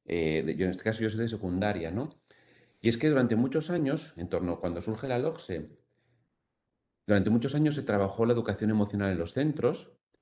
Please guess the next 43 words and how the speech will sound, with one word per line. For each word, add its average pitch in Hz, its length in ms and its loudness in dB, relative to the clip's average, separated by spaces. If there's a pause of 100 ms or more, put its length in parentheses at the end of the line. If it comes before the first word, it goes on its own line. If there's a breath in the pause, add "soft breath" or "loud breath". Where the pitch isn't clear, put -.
y 95 80 -4
los 90 120 0
programas 95 240 2
de 120 80 -2
convivencia 92 460 0
escolar. 110 500 -4 (340 soft breath)
No 151 120 6
estaban 190 340 2
enfocados 107 540 2
directamente 98 760 0
a 92 60 -2
la 87 140 0
prevención 90 400 0
del 85 100 0
acoso, 80 500 -4 (220)
pero 104 160 6
es 104 100 4
una 156 140 4
de 113 60 6
las 98 180 4
causas, 156 420 0
de 92 80 4
las 92 140 0
consecuencias 107 800 0 (180 soft breath)
que - 120 -2
se 90 120 -4
lograba 104 580 2 (240 loud breath)
trabajando 95 520 2
los 117 160 2
programas 101 320 2
de 110 60 2
educación 90 360 -2
emocional 82 640 -4 (220 loud breath)
y 101 80 2
de 87 120 0
convivencia 80 500 -4
escolar. 71 440 -10 (360)
Y 101 100 0
durante 107 280 8
una 156 140 2
serie 156 260 0
de 143 100 4
años, 175 460 0